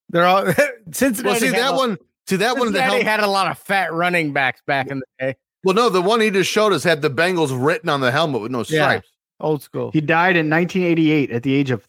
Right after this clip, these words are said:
Speaker 3: thirty-nine.
Speaker 2: That's sad.
Speaker 3: Thirty-eight.
Speaker 1: Wow.
Speaker 3: Didn't
Speaker 2: That's
Speaker 3: even
Speaker 2: sad.
Speaker 3: reach thirty-nine.
Speaker 2: That's sad.
Speaker 1: I'm so sorry.
Speaker 3: Now
Speaker 2: Back
Speaker 3: I
Speaker 2: to
Speaker 3: gotta
Speaker 2: this,
Speaker 3: know how he died.
Speaker 2: back to this list. Tied for fifth, Don
Speaker 1: Breast cancer.
Speaker 2: McCauley.
Speaker 3: Blood clot in his lung at the age of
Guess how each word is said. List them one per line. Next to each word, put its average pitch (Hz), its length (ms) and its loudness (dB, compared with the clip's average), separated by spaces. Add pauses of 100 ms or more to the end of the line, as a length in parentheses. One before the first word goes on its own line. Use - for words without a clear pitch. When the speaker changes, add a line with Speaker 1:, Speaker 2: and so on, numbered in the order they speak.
(100)
Speaker 3:
thirty-nine. 123 800 -2
Speaker 2:
That's 147 120 -16
sad. 110 60 -4
Speaker 3:
Thirty-eight. 151 520 2
Speaker 1:
Wow. 123 500 -4
Speaker 3:
Didn't 147 120 2
Speaker 2:
That's 165 80 2
Speaker 3:
even 139 140 0
Speaker 2:
sad. 120 100 0
Speaker 3:
reach 151 200 -2
thirty-nine. 110 580 -2 (380)
Speaker 2:
That's 123 200 -6
sad. 95 280 0 (220)
Speaker 1:
I'm 190 160 -2
so 208 180 -2
sorry. 123 400 -2 (140)
Speaker 3:
Now 123 160 -2
Speaker 2:
Back 151 80 2
Speaker 3:
I - 20 2
Speaker 2:
to 143 60 0
Speaker 3:
gotta 135 160 2
Speaker 2:
this, 135 100 0
Speaker 3:
know 123 60 0
how 131 120 0
he 127 100 0
died. 120 380 0 (200)
Speaker 2:
back 151 220 0
to 143 60 -14
this 139 220 -4
list. 127 280 0
Tied 156 220 0
for 143 80 -4
fifth, 131 300 -2
Don 175 300 2
Speaker 1:
Breast 160 140 0
cancer. 170 280 2
Speaker 2:
McCauley. 117 220 0 (580)
Speaker 3:
Blood 147 420 0
clot 185 380 0
in 160 80 0
his 127 180 -2
lung 131 300 0
at 113 100 -4
the 123 140 -2
age 123 100 -2
of 110 140 -10